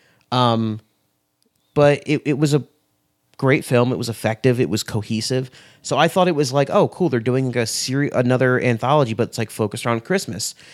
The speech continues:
And it's the Krampus, which I, I don't care that it's sort of, like, hipstery to talk about the Krampus at this point.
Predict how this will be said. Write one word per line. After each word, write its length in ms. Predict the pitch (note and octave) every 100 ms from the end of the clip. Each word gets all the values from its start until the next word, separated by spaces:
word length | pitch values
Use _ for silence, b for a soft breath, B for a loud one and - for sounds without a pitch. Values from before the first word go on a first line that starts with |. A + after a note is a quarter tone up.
| B B -
And 100 | E3+
it's 140 | -
the 120 | -
Krampus, 540 | - - D#3 D3 F#2+ -
which 340 | B2 - - b b b b _ _ _
I, 120 | - -
I 40 | D#3+
don't 220 | F3+ -
care 300 | - D3 D#3
that 120 | C#3+
it's 180 | B2 -
sort 440 | - - C#3+ C#3+
of, 160 | C#3 A#2+
like, 500 | A2+ G#2+ G2+ - - _ _ _ _ _ _ _ _
hipstery 760 | - E3 - - G#3 G#3+ G#3+ G3+
to 80 |
talk 180 | - G#3
about 140 | G#3+ A3+
the 80 |
Krampus 340 | - G#3 G3+ G#3+
at 80 | G3
this 160 | G#3
point. 380 | - A3 A#3